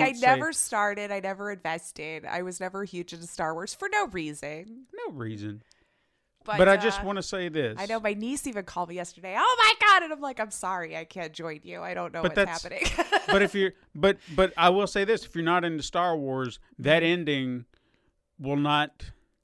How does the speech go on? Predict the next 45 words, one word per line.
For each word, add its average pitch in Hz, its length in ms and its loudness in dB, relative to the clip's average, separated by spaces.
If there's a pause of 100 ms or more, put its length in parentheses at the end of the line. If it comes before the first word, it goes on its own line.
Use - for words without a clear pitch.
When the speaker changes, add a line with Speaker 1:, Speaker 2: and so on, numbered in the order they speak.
(140)
Speaker 1:
I 220 120 2
mean, 220 240 -2 (160)
look, 196 280 4
I'm 156 140 0
not 202 160 2
Speaker 2:
It, 202 80 -4
Speaker 1:
saying 202 240 4
Speaker 2:
like, 151 40 -2
Speaker 1:
that 160 80 4
Speaker 2:
won't 180 140 -4
hit 170 220 -4
me 175 160 -10
as 175 140 -8
hard? 185 480 -2 (440)
Speaker 1:
No. 147 360 4 (180)
Speaker 2:
Yeah. 165 140 -14
Speaker 1:
No, 147 120 2
no, 135 140 -2
no. 113 160 -6 (220)
You, 160 140 -6
Speaker 2:
It 160 40 -4
Speaker 1:
I 170 60 4
Speaker 2:
won't 185 100 4
Speaker 1:
feel 202 140 4
Speaker 2:
hit. 196 40 4
Speaker 1:
like 185 240 6
you 170 180 2
have 170 280 6
to 180 80 -2
be 156 220 0
full 165 400 4
on 151 320 4
invested 139 520 0
in 131 140 -2
Star 139 340 2
Wars 127 320 -4
for - 140 -12
that 127 220 0
moment. 127 480 -2 (280)
I 381 60 -6
mean, 285 220 -2
d-, 330 100 -14 (1200)
narratively 196 840 2
speaking, 131 600 0
Speaker 2:
Mm-hmm. 101 180 -10